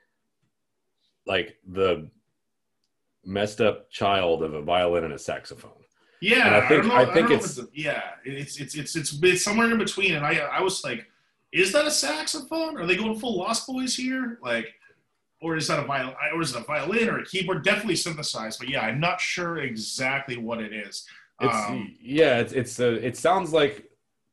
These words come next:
Speaker 1: someone, what I think it was, it sounds like they had, like, some sort of string setting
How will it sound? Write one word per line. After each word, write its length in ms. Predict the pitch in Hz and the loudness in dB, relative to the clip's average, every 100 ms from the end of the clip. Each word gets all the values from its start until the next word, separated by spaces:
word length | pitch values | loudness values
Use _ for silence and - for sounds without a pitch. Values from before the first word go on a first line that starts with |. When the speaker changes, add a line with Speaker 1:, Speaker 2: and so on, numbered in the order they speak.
| _ | _
Speaker 1:
someone, 560 | _ 131 131 127 113 107 - - _ | _ 0 2 2 0 -4 -10 -20 _
what 140 | 120 | 4
I 80 | 135 | 4
think 200 | 127 196 | 4 2
it 80 | 190 | 4
was, 180 | 127 107 | 4 4
it 80 | 107 | 0
sounds 260 | 165 185 | 0 0
like 160 | 165 135 | 0 0
they 100 | 131 | 0
had, 180 | 131 123 | 0 -2
like, 140 | 107 | -4
some 160 | - 123 | -4 -6
sort 160 | 123 | -4
of 80 | 98 | -6
string 640 | - - - 101 135 139 | -6 -12 -4 2 2 2
setting 500 | 120 92 73 73 76 | 0 -2 0 -4 -8